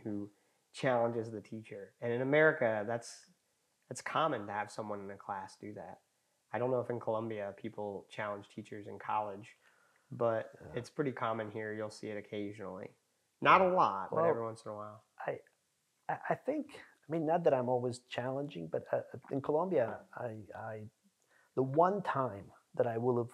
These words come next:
Speaker 2: been the first kid in my class, I was never the first in my class. I was typically in the top five, but I was never the first. The very, the only one time in which that would have happened,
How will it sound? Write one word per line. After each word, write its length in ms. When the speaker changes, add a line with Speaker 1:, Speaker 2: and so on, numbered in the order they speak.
Speaker 2:
been 280
the 80
first 520
kid 220
in 100
my 120
class, 240
I 40
was 180
never 240
the 120
first 360
in 100
my 80
class. 280
I 40
was 180
typically 460
in 100
the 80
top 240
five, 320
but 100
I 40
was 180
never 260
the 140
first. 340
The 140
very, 300
the 100
only 220
one 360
time 360
in 160
which 280
that 320
would 200
have 120
happened, 360